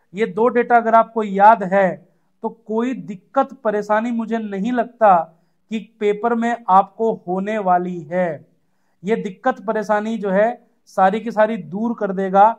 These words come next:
अगर आप ये चीज याद कर लोगे, अगर आप ये चीज याद कर लोगे तो कोई दिक्कत परेशानी नहीं होगी। ठीक है, याद हो जाएगा,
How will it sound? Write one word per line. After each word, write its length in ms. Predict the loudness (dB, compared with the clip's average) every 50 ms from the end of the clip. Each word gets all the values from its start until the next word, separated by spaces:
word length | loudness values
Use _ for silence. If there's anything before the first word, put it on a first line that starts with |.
| _ _ _ _ _ _ -4
अगर 240 | -2 0 2 2 2
आप 360 | 2 4 6 6 6 6 4 0
ये 320 | -16 -14 -10 -6 -6 -6 -6
चीज 300 | -6 -10 -12 -12 -12 -12 -10
याद 400 | -4 0 4 4 4 4 2 -4 -4 -4
कर 160 | -4 -4 -4
लोगे, 440 | -6 -6 -6 -8 -4 -2 0 0 0 -2 -6 -12 _ _ _ _ _ _ _ _ _ _ _ -6
अगर 140 | 0 2 4
आप 160 | 4 4 2 -2
ये 140 | -6 -8
चीज 240 | -8 -8 -12 -6 0
याद 200 | 0 0 0 0
कर 140 | -4 -6 -4
लोगे 240 | -2 -2 -2 -2 -4
तो 100 | -6 -6
कोई 260 | -6 -2 -2 -2 -2
दिक्कत 380 | -4 -8 -10 -6 -6 -6 -6 -6
परेशानी 420 | -6 -6 -6 -6 -8 -8 -8 -8 -10
नहीं 200 | -12 -14 -16 -18
होगी। 240 | -20 -20 _ _ _ _ _ _ _ _ _ _ _ _ _ _ _ _ _ _ _ _ _ -16
ठीक 140 | -6 0 0
है, 280 | 0 0 -2 -8 -20 _ _ _ _ _ _ _ _ _ _ _ _ _ _ _ -6
याद 200 | 0 0 0 2
हो 80 | 0 0
जाएगा, 380 | 2 4 4 4 6 4 2